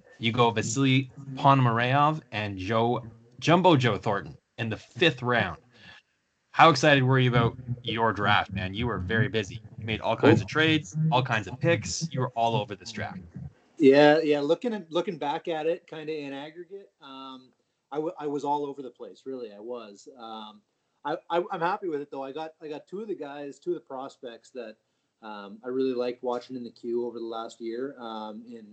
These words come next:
Speaker 2: in Dawson Mercer and, and Ponomarev. <clears throat> So, uh, that, that makes me happy as far as futures go. Um, and then, uh,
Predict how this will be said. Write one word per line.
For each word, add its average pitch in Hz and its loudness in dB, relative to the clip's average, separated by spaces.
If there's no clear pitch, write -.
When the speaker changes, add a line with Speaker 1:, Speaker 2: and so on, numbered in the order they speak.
Speaker 2:
in 113 -14
Dawson 117 -10
Mercer 123 -4
and, 110 -8
and 110 -8
Ponomarev. 120 -2
<clears throat> 185 0
So, 151 6
uh, 135 -6
that, - -8
that 151 -6
makes 160 -8
me 139 -6
happy 135 -6
as 123 -6
far 135 -6
as 127 -10
futures 139 -8
go. 101 -16
Um, 110 -12
and 131 -8
then, 131 -4
uh, 117 -14